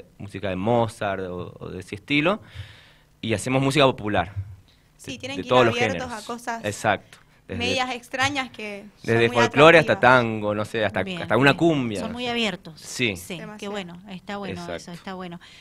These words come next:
Speaker 3: ¿Cómo está integrado el, el grupo, aparte de ustedes que hoy nos acompañan?
Speaker 2: Eh, Daniela Mesas, eh, quien toca la flauta traversa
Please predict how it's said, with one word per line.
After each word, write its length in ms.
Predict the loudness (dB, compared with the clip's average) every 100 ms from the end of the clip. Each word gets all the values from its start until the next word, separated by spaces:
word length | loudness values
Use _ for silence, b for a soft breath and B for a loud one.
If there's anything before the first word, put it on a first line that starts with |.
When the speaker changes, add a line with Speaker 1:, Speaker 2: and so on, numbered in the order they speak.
| B -16
Speaker 3:
¿Cómo 200 | -12 -10
está 140 | -12
integrado 540 | -12 -10 -6 -6 -6 -6
el, 300 | -8 -10 -10
el 260 | -10 -10
grupo, 420 | -8 -8 -8 -12 -12
aparte 380 | -12 -10 -10 -10
de 100 | -12
ustedes 340 | -10 -8 -8
que 260 | -8 -10 -8
hoy 120 | -8
nos 220 | -8 -8
acompañan? 580 | -10 -10 -10 -12 -12 -16 -14 -6
Speaker 2:
Eh, 500 | -2 -2 -2 -4 -10 -10
Daniela 400 | -8 -4 -2 -2
Mesas, 440 | -4 -6 -8 -8 -10
eh, 160 | -10
quien 260 | -10 -12 -10
toca 180 | -8 -8
la 100 | -8
flauta 260 | -8 -8
traversa 640 | -6 -2 0 -2 -4 -6